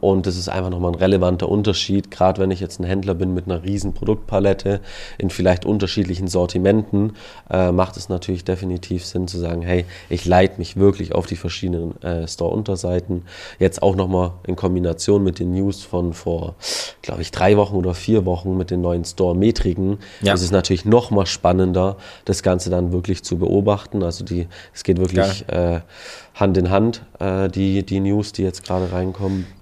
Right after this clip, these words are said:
Speaker 2: Ja, man muss auch sagen, davor war das einfach, äh, ja, oft nicht sinnvoll, tatsächlich den Traffic direkt auf den Store zu schießen, obwohl ich den riesen Vorteil hab im Store, dass natürlich ich so ein bisschen meinem, den Kunden in meinem eigenen Ökosystem habe und da,
Speaker 1: Ja.
Speaker 2: der dadurch, äh,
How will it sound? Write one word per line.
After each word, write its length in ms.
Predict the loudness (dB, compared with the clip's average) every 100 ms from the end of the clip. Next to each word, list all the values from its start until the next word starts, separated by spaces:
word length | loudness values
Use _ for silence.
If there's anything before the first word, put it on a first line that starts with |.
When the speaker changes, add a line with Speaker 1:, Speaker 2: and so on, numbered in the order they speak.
| 0
Speaker 2:
Ja, 160 | 0
man 140 | 4 4
muss 120 | 6
auch 80 | 6
sagen, 320 | 6 4 4
davor 380 | 0 6 6 8
war 140 | 4
das 120 | 2
einfach, 440 | -2 0 0 -2 -6
äh, 360 | -2 -2 -2 -6 -14 _ _ _ _ _ _ _
ja, 360 | -4 2 4 4
oft 240 | 2 2
nicht 160 | -2 0
sinnvoll, 520 | -2 0 2 4 4
tatsächlich 360 | 0 0 0 0
den 280 | -4 -4
Traffic 380 | -4 -4 -2 -4
direkt 220 | -4 -4
auf 80 | -4
den 100 | -8
Store 300 | -6 -2 -2
zu 120 | -2
schießen, 400 | -6 -2 -2 -4
obwohl 340 | -6 -2 2 2
ich 40 |
den 140 | 0 -4
riesen 280 | -4 -4
Vorteil 460 | -6 -4 -4 -2 -2
hab 180 | -4 -6
im 140 | -8
Store, 560 | -8 -4 0 2 0 0
dass 200 | -6 -4
natürlich 380 | -6 -4 -4 -4
ich 120 | -10
so 80 | -8
ein 20 |
bisschen 260 | -6 -4
meinem, 280 | 0 0 0 -6
den 80 | -8
Kunden 240 | -4 -2
in 80 | 0
meinem 240 | -2 -2
eigenen 360 | -2 -4 -2 -2
Ökosystem 680 | 0 0 0 -2 -2 0 2
habe 240 | 2 0
und 140 | -2 2
da, 160 | 2
Speaker 1:
Ja. 60 | 2 -4
Speaker 2:
der 280 | -2 2 2
dadurch, 520 | 4 2 2 0 -2
äh, 260 | -2 0